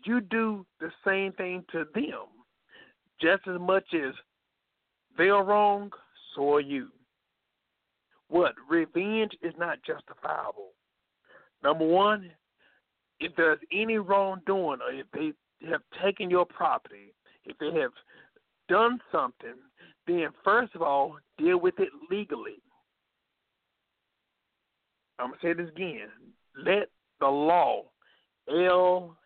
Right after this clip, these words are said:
A W, deal with that matter. But ultimately, you give it to the Lord. Now, I will say this. You have to make sure,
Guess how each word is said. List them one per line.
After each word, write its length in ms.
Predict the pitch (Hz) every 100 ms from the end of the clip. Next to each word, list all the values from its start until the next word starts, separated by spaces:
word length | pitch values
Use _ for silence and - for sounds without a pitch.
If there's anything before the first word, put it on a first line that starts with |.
| _ 151
A 400 | 156 156 156 - _ _ _
W, 480 | 165 147 - 107 - _ _ _ 165
deal 220 | 165 143
with 240 | 123 120 - _ 143
that 160 | 113
matter. 420 | 113 107 92 - - _ _ _ _ _ _ _ _ _ _ _ _ _ _ _ _ _ _ _ _ _ _ _ -
But 100 | 170 170
ultimately, 580 | 170 170 165 170 170 151
you 120 | 135
give 220 | 135 135
it 60 | 147
to 100 | 156
the 60 | 165
Lord. 400 | 170 127 - - _ _ _ _ _ _ _ _ _ _ _ _ _ _ _ _ _ -
Now, 180 | 131 123
I 60 |
will 220 | 139 180 175
say 160 | 202 196
this. 320 | 185 90 - _ _ _ _ _ _ _ _ _ -
You 140 | 302
have 380 | - 185 233 -
to 80 | 208
make 260 | 196 202 196 - -
sure, 320 | 392 123 -